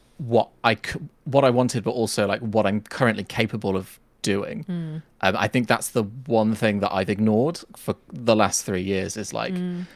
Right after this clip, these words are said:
Speaker 1: sure, I have all of these, like, massive dreams about becoming a, a Twitch partner and, like, putting out content every day on, like, TikTok and,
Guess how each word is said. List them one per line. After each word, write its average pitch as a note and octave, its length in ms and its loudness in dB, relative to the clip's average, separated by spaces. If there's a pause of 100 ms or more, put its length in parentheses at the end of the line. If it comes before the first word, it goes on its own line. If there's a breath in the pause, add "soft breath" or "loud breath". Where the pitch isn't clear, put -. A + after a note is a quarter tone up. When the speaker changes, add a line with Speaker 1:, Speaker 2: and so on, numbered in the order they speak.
(140)
Speaker 1:
sure, G#2+ 240 6
I F2+ 60 4
have F2+ 160 0
all G#2 120 2
of F#2 60 -4
these, G2 180 -2
like, G#2+ 200 -4
massive G#2+ 260 -4
dreams G2+ 300 -2
about G2+ 220 0
becoming G2+ 380 0
a, F#2+ 200 -2 (840)
a A2+ 80 -2
Twitch - 260 -4
partner A2 420 2
and, G2+ 160 0
like, G2 240 -4
putting A2 260 0
out G#2+ 160 -2
content A2+ 360 -4
every A2 180 0
day A2+ 220 2
on, G#2 140 0
like, G#2 380 -2
TikTok A#2+ 520 0
and, G2+ 220 0